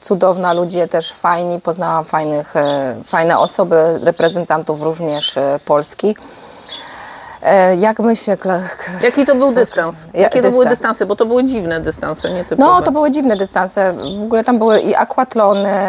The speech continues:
Speaker 1: e,
Speaker 2: I w aquatlonie też
Speaker 1: i
Speaker 2: startowałaś?
Speaker 1: aquabajki, e, tak, też startowałam w aquatlonie. Tam było jeden kilometr, e, pływania
Speaker 2: Pływania?
Speaker 1: i pięć kilometrów biegania. No i później, mm, w triatlonie to było taki dziwny dystans, właśnie trzy kilometry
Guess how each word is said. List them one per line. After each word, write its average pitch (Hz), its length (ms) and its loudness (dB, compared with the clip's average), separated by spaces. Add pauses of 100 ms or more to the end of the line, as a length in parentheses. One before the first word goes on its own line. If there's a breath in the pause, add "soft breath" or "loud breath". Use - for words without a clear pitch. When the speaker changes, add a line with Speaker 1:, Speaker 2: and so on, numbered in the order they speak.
(200)
Speaker 1:
e, 160 180 0
Speaker 2:
I 180 40 2
w 180 60 0
aquatlonie 233 540 2
też 196 140 0
Speaker 1:
i - 40 -10
Speaker 2:
startowałaś? - 360 4
Speaker 1:
aquabajki, 208 1080 0
e, 175 320 -2
tak, 165 280 -2
też 175 180 2
startowałam 175 460 -2
w - 40 -10
aquatlonie. 233 600 0
Tam 185 200 -4
było 185 180 2
jeden 180 220 2
kilometr, 170 440 -2
e, 160 440 2 (200)
pływania 185 260 4 (240)
Speaker 2:
Pływania? 151 200 -2
Speaker 1:
i 170 260 -4
pięć - 200 -6
kilometrów 165 420 -4
biegania. 233 420 2
No 208 120 2
i 190 80 0
później, 208 300 -2
mm, 135 540 -6
w - 120 -16
triatlonie 190 520 0
to 185 160 -2
było 165 360 2
taki - 300 -8
dziwny 170 260 -2
dystans, 170 340 -2
właśnie 156 240 -2
trzy - 140 -6
kilometry 160 540 -2